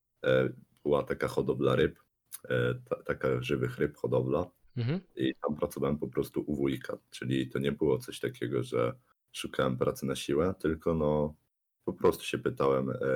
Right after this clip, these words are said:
Speaker 1: rodziców, e, w sumie mamie i babci, wujkowi właśnie, czy mogę sobie jakoś dorobić. Właśnie wujek mi powiedział, że mogę u niego sobie popracować, bo miałem właśnie taką możliwość, czyli tam wstawanie o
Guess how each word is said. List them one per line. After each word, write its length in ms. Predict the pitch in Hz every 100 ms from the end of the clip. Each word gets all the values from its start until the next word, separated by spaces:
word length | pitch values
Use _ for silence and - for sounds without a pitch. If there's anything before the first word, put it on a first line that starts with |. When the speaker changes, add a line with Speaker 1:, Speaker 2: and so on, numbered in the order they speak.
| 65 64
Speaker 1:
rodziców, 500 | 64 65 67 - 73 - _ _ _ -
e, 240 | 64 64
w 100 | -
sumie 240 | - 67
mamie 280 | 65 67 64
i 340 | 62 64 62 64 - _ _ -
babci, 360 | 69 - -
wujkowi 400 | 64 65 65 65
właśnie, 400 | 64 64 - 76 - - _ _ _ _ _
czy 140 | -
mogę 200 | 69 73
sobie 180 | 73 76
jakoś 220 | 73 76
dorobić. 420 | 71 76 64 62 -
Właśnie 340 | 64 62 73
wujek 400 | 69 87 80 -
mi 100 | 76
powiedział, 460 | - 67 69 65 64
że 280 | 64 65
mogę 260 | 62 65 64
u 60 | 62
niego 220 | 64 62
sobie 240 | - -
popracować, 800 | 62 - - 62 65 73 95 - _ _ _ _ _ _ _ _ _
bo 60 | 65
miałem 160 | 67 64
właśnie 260 | 64 62
taką 220 | 62 64 67
możliwość, 640 | 64 62 65 69 82 -
czyli 280 | - 65 62
tam 180 | 64 64
wstawanie 500 | - 65 64 64 62
o 80 | 58